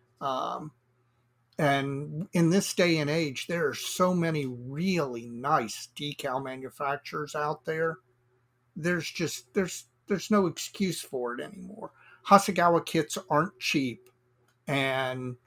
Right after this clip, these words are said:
you know, given what you're paying for, there's,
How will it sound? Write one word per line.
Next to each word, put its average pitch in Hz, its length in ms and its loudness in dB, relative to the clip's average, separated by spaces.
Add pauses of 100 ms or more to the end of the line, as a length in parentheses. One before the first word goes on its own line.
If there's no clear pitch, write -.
(720)
you 147 160 2
know, 127 340 2 (520)
given 165 320 4
what 175 220 4
you're 214 80 2
paying 156 400 4
for, 127 380 -2
there's, 127 400 -4